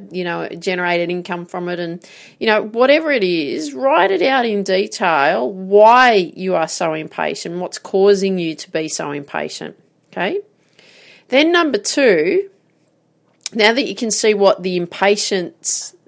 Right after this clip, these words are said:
that you have developed and what, why you are impatient and what's causing you to be so impatient. Number two, I want you to write out, well, what are you gonna do about it?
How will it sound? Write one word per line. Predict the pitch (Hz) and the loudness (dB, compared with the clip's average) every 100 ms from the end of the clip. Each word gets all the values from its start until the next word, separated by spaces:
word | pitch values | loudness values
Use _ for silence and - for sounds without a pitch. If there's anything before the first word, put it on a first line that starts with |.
| _ _ | _ _
that | 165 - 180 151 | -20 0 0 0
you | 175 | -2
have | 185 170 160 | -2 -2 -4
developed | 165 185 180 160 - | -4 2 2 0 -4
and | 170 | -6
what, | 170 - 196 _ _ | -6 -10 -20 _ _
why | 170 196 226 196 185 - _ _ _ _ _ | 6 8 8 6 2 -6 _ _ _ _ _
you | - 180 | 2 6
are | 165 | 8
impatient | 160 - 165 175 185 | 6 2 -2 -2 -4
and | 175 | -4
what's | 170 - | -4 -8
causing | - 185 190 208 | -4 -2 -2 -2
you | |
to | 170 | -2
be | 165 151 | -2 -2
so | - 160 | -2 -4
impatient. | 151 - 143 - 156 175 - - - - | -4 -4 -4 -4 -8 -8 -14 -20 -14 -2
Number | 269 269 | 0 0
two, | - 262 208 | -2 2 4
I | 196 | 4
want | 381 359 320 | 2 -2 -2
you | |
to | 269 233 214 202 - - | 2 2 2 -2 -14 -20
write | - 180 208 208 202 | -14 2 6 6 4
out, | 202 196 180 | 4 4 4
well, | 202 | 2
what | 214 233 | 2 -2
are | |
you | 226 | 0
gonna | 208 190 | 0 2
do | 196 | 2
about | 220 220 185 135 | 2 2 2 0
it? | - | -4